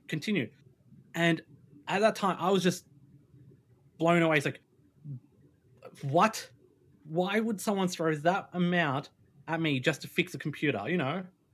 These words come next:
what the hell? And I spent about two minutes just stunned, like, "Hold on, what?" And then there's that one person in cha-, uh, chat, 'cause they were here for Undertale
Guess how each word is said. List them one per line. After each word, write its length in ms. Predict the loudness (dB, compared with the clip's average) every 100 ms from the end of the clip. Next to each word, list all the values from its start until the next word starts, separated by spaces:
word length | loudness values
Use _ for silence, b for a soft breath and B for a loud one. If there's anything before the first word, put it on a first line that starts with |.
| _ -20 -20 -20 _ -14 -10
what 220 | -8 -6
the 80 | -4
hell? 160 | -4 -2
And 200 | -2 -4 -14 _ _ _ _ -12
I 100 | -6
spent 260 | -2 0 2
about 180 | 0 -4 -20 _ -14
two 260 | -2 0
minutes 260 | 4 4 4
just 180 | 0 -6 _ _ _ _
stunned, 460 | -2 0 0 -2 -4
like, 220 | -4 -6 -20 -20 -20 -20 -20 -20 -20 -10
"Hold 260 | -2 0
on, 200 | 0 -2 -4 -4
what?" 320 | -2 -4 -8 _ _ _ _ _ -20 _ _ -4
And 120 | 2
then 120 | 4
there's 160 | 6 6
that 180 | 2 0
one 260 | 0 2
person 300 | 2 0 0
in 80 | -4
cha-, 220 | -4 -8 -4
uh, 200 | -4 -4
chat, 320 | 0 0 0
'cause 140 | -2
they 180 | -2 -2
were 120 | -2
here 180 | -2 -2
for 80 | -2
Undertale 640 | -2 -2 0 4 4 2